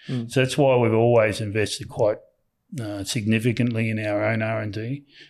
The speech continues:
Speaker 2: because we've always been striving to get the best results out of our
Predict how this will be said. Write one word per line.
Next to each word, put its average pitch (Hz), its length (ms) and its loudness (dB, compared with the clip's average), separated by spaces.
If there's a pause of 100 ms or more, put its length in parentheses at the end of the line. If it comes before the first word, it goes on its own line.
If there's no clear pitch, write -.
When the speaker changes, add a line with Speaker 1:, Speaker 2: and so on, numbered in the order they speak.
(140)
Speaker 2:
because 104 280 -2
we've 101 200 -8
always 110 600 0
been 107 180 -4
striving 104 560 -2
to 104 100 -8
get 101 340 -6 (480)
the 104 100 -8
best 113 320 0
results 107 540 2
out 107 180 2
of 104 140 -4
our 101 380 -2